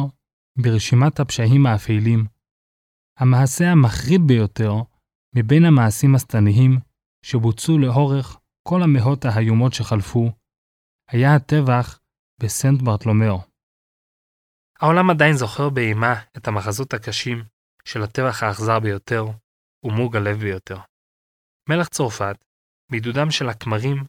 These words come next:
והבישופים הקתולים, נתן את הסכמתו למעשה המזוויע. הפעמון הגדול של הארמון צלצל באישון לילה, כאות שציין את הטבח. אלפי פרוטסטנטים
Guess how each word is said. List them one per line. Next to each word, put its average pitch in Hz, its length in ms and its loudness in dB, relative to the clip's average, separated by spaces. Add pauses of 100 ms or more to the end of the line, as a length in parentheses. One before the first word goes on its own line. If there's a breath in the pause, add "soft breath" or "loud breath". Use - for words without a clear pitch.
(480)
והבישופים 113 540 -6
הקתולים, 110 540 -6 (640)
נתן 160 260 -4
את - 100 -8
הסכמתו 123 600 -6 (300)
למעשה 101 380 -10
המזוויע. 95 440 -12 (1000)
הפעמון 143 420 -2
הגדול 135 340 -4
של 127 180 -4
הארמון 117 400 -2 (540)
צלצל 113 380 -4
באישון 120 360 -4 (100)
לילה, 110 260 -2 (720)
כאות 156 300 -4
שציין 120 480 -6
את 110 120 -12
הטבח. 92 460 -12 (1080)
אלפי 175 460 0
פרוטסטנטים 117 800 -6